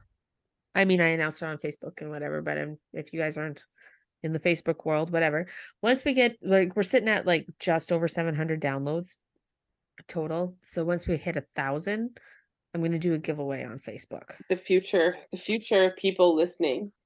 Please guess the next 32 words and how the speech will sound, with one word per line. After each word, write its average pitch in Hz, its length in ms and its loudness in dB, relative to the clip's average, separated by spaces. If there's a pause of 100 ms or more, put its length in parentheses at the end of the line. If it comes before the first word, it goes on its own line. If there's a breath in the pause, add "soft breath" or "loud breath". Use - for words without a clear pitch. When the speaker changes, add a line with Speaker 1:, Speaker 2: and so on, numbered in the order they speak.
(520)
Speaker 2:
listen 185 400 2 (220)
again. 180 640 0
<laughs> - 220 4
No, 349 340 10
just - 300 -10
<laughs> - 800 0
Speaker 1:
Yeah. 196 200 -2 (500)
Speaker 2:
Listen 277 320 -6
again. 247 380 -2 (580 loud breath)
In 339 180 8
the 339 120 8
future, 311 520 6
when 262 180 2
you 294 140 4
hear 392 280 6
this, - 520 2 (640 soft breath)
check 151 160 2
Speaker 1:
Yeah. 147 60 -6
Speaker 2:
back. 139 320 6
Maybe 190 320 8
we 180 180 8
already 160 280 6
hit 175 180 2
a 190 80 2
thousand 156 520 4
by 147 160 2
now. 143 360 0 (560)
Speaker 1:
But 214 120 4
it'll 214 100 6
be 254 120 4
a 240 60 6
lit-, 226 200 2